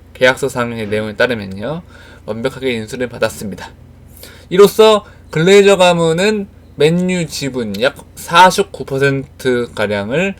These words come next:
소유하게 됐습니다. 이게 지분이 클래스 A와 클래스 B로 나뉘어져 있는데 이제 그건 복잡하니까 다음에 다루도록 하고요. 글레이저 가문이 맨유로서 맨유에게 나오는 수익을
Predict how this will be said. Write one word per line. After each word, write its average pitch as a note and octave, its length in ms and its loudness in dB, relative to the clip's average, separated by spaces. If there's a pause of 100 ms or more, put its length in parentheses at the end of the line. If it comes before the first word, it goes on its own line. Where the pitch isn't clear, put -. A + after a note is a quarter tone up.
(120)
소유하게 C3+ 760 -4
됐습니다. G2+ 600 -10 (360)
이게 E3 300 4 (340)
지분이 F#3 640 0 (240)
클래스 A3+ 520 4
A와 D3+ 580 4
클래스 G3+ 400 0
B로 D#3+ 260 -2
나뉘어져 C3+ 400 0
있는데 A2+ 560 -4 (280)
이제 G2 280 -8 (600)
그건 A#2+ 420 -4 (360)
복잡하니까 B2+ 600 0 (260)
다음에 C3 320 2
다루도록 G#2 420 -8
하고요. G2 400 -12 (1500)
글레이저 A3+ 380 10
가문이 G#3 540 6
맨유로서 F3 960 6
맨유에게 G3+ 760 4
나오는 D#3+ 320 2
수익을 G3+ 920 2